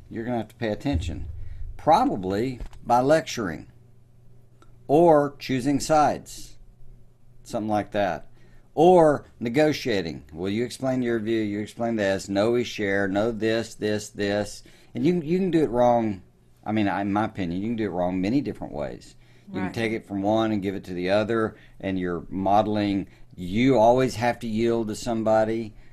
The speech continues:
Speaker 1: You know, you can never have anything of your own, or you can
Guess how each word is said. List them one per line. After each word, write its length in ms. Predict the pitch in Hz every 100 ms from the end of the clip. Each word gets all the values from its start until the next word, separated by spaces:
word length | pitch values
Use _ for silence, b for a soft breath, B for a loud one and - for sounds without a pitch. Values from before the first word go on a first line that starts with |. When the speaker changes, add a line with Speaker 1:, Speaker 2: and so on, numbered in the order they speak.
| b
Speaker 1:
You 120 | 107
know, 200 | 104 107
you 180 | 107 101
can 160 | - 104
never 240 | 95 101
have 160 | 101 101
anything 460 | 107 101 107 104 104
of 100 | 92
your 180 | 92
own, 320 | 95 101 107 101
or 200 | 98 107
you 160 | 104
can 280 | - 101 87